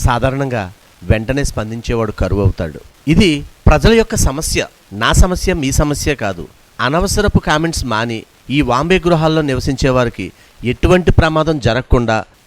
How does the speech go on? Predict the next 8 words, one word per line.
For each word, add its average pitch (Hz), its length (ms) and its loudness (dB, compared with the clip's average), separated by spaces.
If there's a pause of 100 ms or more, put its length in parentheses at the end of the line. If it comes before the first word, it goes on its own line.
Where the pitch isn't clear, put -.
(120)
అధికారులు, 180 440 0 (100)
నాయకులు 117 420 -2 (320)
చర్యలు 156 340 2
తీసుకుంటారని, 113 640 -4 (480)
ఎవరైతే 190 400 2 (560)
వీరి 160 280 6 (120)
సమస్యను 180 440 2
పరిష్కరిస్తారో 139 720 0